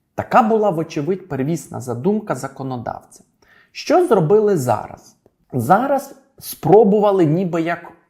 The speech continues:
урівняти ці два речові права на земельну ділянку.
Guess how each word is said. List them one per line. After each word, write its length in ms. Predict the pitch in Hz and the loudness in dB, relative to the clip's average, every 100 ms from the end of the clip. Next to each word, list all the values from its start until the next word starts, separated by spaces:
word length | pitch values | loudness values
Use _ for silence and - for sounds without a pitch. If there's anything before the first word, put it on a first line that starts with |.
| _ 196 | _ 4
урівняти 840 | 180 165 135 151 214 269 - 196 | 6 4 0 -4 -4 -6 -6 -10
ці 300 | - - 208 | -8 -6 -6
два 360 | 135 151 190 123 | -4 -4 -4 -4
речові 580 | 139 151 - 156 156 | -6 -8 -8 -8 -8
права 720 | 131 - 117 117 156 247 330 - _ _ - | -10 -8 -6 -4 -4 -4 -8 -18 _ _ -2
на 220 | 135 226 | 2 2
земельну 480 | 170 139 156 165 147 | 2 -4 -6 -6 -8
ділянку. 600 | 127 123 - - _ | -10 -12 -14 -18 _